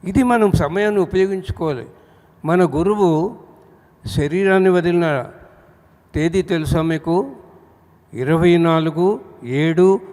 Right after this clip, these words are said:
రెండు వేల ఇరవై రెండు. హాస్పిటల్స్,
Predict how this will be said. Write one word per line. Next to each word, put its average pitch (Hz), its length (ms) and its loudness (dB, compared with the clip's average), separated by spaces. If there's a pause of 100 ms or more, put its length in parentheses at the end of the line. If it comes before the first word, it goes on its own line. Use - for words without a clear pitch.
(100)
రెండు 139 360 0
వేల 156 400 0 (200)
ఇరవై 131 360 -2
రెండు. 117 340 -8 (2000)
హాస్పిటల్స్, 175 1000 2